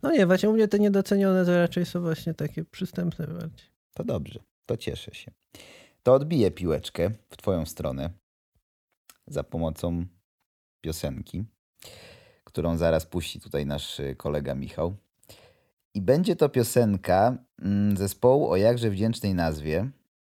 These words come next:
Speaker 2: Spoon. Jest to zespół amerykański, proszę państwa, anglosaski, można tak powiedzieć. I powstał ten zespół w dziewięćdziesiątym trzecim roku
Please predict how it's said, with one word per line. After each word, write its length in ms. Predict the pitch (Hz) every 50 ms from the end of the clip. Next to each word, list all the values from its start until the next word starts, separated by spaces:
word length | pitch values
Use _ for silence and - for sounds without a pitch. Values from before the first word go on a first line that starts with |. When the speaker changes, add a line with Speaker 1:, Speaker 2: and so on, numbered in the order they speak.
| _ _ _ - - _ _ _ _
Speaker 2:
Spoon. 760 | - - - - - - - 110 90 78 76 73 73 104 123 - _ _ _ _ _ _ _ _ _ _ _ _ _ _ _ _ _ _ _ _ _ _ _ _ _ _ _ - - -
Jest 260 | - 82 85 - -
to 100 | 82 80
zespół 400 | 78 90 90 - - 95 87 - _ _ -
amerykański, 920 | 117 156 180 190 185 120 - - 85 71 64 - - - - - - 156 - - _ _ _
proszę 300 | - - - - - -
państwa, 540 | - - - - 85 - - _ - - - - _
anglosaski, 760 | - - 208 202 - - - - - - - - - - - -
można 260 | - - - - -
tak 200 | - - - -
powiedzieć. 560 | - - 135 143 - - - - - - - _ _ _ - - - _ _ _ _ _ _ _ _ _ _ _ _ _ _ _ _ _ _ _ _ _ _ _ -
I 100 | 185 196
powstał 540 | - - 185 - 202 - - - 214 208 202
ten 220 | - 170 135 131 120
zespół 480 | 107 113 95 - - - - 160 175
w 160 | 170 156 131
dziewięćdziesiątym 1080 | 104 95 160 202 208 196 208 208 202 185 185 170 - - 190 202 208 196 - 208 190 180
trzecim 580 | - - - - - 170 208 - - 156 143 117
roku 500 | 104 127 139 - - 131 127 120 -